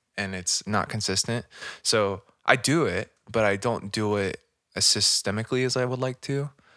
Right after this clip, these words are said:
because I feel like doing it on a set time frame would allow me to see measured growth over the same time frame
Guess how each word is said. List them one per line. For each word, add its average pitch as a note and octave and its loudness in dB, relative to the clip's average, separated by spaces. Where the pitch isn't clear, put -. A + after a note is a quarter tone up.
because G#2+ 2
I G#2+ -2
feel A#2+ 0
like G2+ -2
doing A2 0
it - -4
on F#2 0
a F#2 -2
set G2 2
time G#2 0
frame F#2 -2
would G#2 2
allow G#2 2
me G2+ -2
to G2 -2
see F#2+ 0
measured G#2 0
growth G2 -2
over G2+ 0
the G2+ -4
same F#2+ 0
time F#2 -2
frame A2+ -2